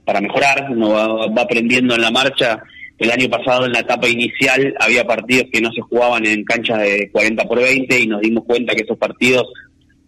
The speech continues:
se solían picar un poco más jugando, viste, gente grande, canchas chiquitas, así que este año metimos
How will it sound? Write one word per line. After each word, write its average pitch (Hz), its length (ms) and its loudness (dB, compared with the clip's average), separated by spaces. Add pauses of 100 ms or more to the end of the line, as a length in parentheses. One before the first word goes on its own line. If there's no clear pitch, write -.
(160)
se - 80 -8
solían 120 420 0
picar 127 320 0
un 120 140 -4
poco 120 180 0
más 135 220 0 (240)
jugando, 110 380 2
viste, 110 360 0
gente 107 280 0
grande, 113 420 0
canchas 110 300 -4
chiquitas, 120 320 -2
así 113 120 -4
que 113 80 -4
este 117 160 -2
año 120 200 0
metimos 113 420 -2